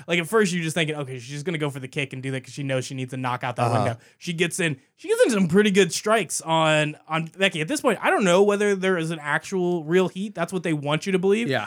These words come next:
Speaker 2: Right.
Speaker 1: They're doing enough to make me believe it, 'cause there's some strikes there. Even before Charlotte tried to decapitate Ronda, like, that got mean
Speaker 2: <laughs>
Speaker 1: very, very quickly.
Speaker 2: Yeah.
Speaker 1: I was in it. I, like,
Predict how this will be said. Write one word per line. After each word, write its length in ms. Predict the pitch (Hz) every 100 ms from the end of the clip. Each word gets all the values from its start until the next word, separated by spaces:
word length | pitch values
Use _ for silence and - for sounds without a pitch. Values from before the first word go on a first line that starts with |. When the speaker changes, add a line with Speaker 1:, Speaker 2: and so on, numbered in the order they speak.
| -
Speaker 2:
Right. 320 | 151 131 117
Speaker 1:
They're 140 | 202
doing 260 | 262 294 294
enough 280 | 254 240 247
to 60 |
make 160 | 226 226
me 140 | 220
believe 340 | 208 190 233 180
it, 200 | 127 -
'cause 220 | 175 151
there's 340 | 208 269 214
some 160 | - 226
strikes 340 | - 247 233
there. 180 | 190 160
Even 260 | 190 285 269
before 300 | 254 262 247
Charlotte 520 | - 226 202 180 -
tried 160 | 190 190
to 80 |
decapitate 640 | 160 190 190 185 180 196 175
Ronda, 460 | 175 196 160 123 113 _ _ _
like, 360 | 143 143 131 _ _
that 460 | 113 127 151 202 240
got 200 | 262 226
mean 420 | 233 202 160 143
Speaker 2:
<laughs> 300 | 123 95 -
Speaker 1:
very, 420 | 135 156 170 165
very 280 | 156 156 151
quickly. 180 | 143 165
Speaker 2:
Yeah. 220 | 127 90
Speaker 1:
I 140 | 156 196
was 160 | 190
in 100 | 180
it. 120 | 127 -
I, 140 | 143
like, 260 | 156 156